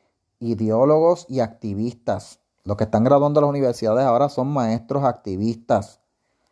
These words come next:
Maestros que están buscando sembrar la ideología de género. Y tiene que usted estar pendiente y cuidar a sus hijos de esto.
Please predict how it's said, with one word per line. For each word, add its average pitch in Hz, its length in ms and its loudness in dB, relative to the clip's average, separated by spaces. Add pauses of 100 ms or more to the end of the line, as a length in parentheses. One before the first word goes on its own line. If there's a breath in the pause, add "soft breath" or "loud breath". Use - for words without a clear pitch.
(320)
Maestros 104 500 2
que - 80 -4
están 131 420 0
buscando 131 760 0
sembrar 101 400 -2
la 127 100 0
ideología 104 500 -2
de 117 140 0
género. 104 600 -2 (880)
Y 101 120 -6
tiene 127 420 2
que - 80 -6
usted 107 220 -2
estar 117 320 -2
pendiente 110 580 0
y 113 40 -8
cuidar 87 600 -2
a 98 100 -8
sus 92 240 -10
hijos 107 300 -6
de 82 320 -4
esto. - 340 -10